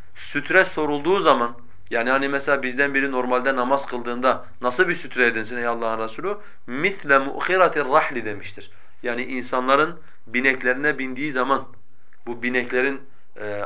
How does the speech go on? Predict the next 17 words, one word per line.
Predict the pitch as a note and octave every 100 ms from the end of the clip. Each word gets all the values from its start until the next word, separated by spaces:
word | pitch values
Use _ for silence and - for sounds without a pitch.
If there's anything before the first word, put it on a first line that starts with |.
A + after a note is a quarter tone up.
| -
arka | A#2 - C3
tarafında, | B2+ A2+ A#2 A#2+ B2
semerin | - A#2 A2+ B2
arkasında | B2+ A2+ A2+ - B2
sırt | - C#3 B2
yaslamak | A#2+ - A#2 B2+ -
için | - B2+ - - -
özellikle | A2+ B2 C3 A2+
deve | A#2 C3+ B2
binicilerini | A#2 G#2 A2+ A#2+ B2+
gördüyseniz | B2+ C3 G3 D#3+ E3+ F#3 - - -
sırtlarını | - - - B2+ B2+ C#3
yaslamak | C3+ B2 B2+ C3+
için | - A#2
veya | A#2+ A#2+
at | C3+ -
binicilerinin | B2 A#2 A2+ A#2 C#3+